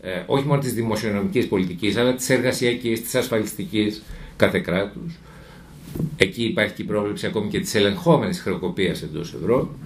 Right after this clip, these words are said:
Υπάρχει περίφημη ανεξάρτητη Ευρωπαϊκή Κεντρική Τράπεζα, ανεξαρτησία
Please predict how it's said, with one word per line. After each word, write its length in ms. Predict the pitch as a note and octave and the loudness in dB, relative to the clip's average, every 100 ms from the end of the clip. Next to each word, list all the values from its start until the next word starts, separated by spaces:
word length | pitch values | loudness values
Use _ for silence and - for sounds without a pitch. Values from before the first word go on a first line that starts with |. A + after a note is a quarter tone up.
| - - - - - - - - | -12 -12 -10 -10 -10 -10 -10 6
Υπάρχει 440 | C3+ D3+ G3 G3 G3 | 8 8 6 4 4
περίφημη 500 | F3 F3+ E3+ E3+ D#3+ | 4 4 4 2 4
ανεξάρτητη 1040 | C#3+ - E3 E3 - - - G#2 E2+ - - A#2+ | 4 2 2 2 2 -4 -8 -6 -4 -6 -12 0
Ευρωπαϊκή 540 | B2 A2 G#2+ G2+ - | 2 4 2 2 0
Κεντρική 460 | A2 F#2+ F2 G#2 F#2 | -2 -4 -4 -4 -4
Τράπεζα, 560 | G2 E2+ E2+ G2 C3 | -2 -2 -2 -2 -2
ανεξαρτησία 960 | C3+ G2+ F#2+ F#2+ F2 F2 - G2+ F2+ | 0 -2 0 -2 -2 -6 -2 2 2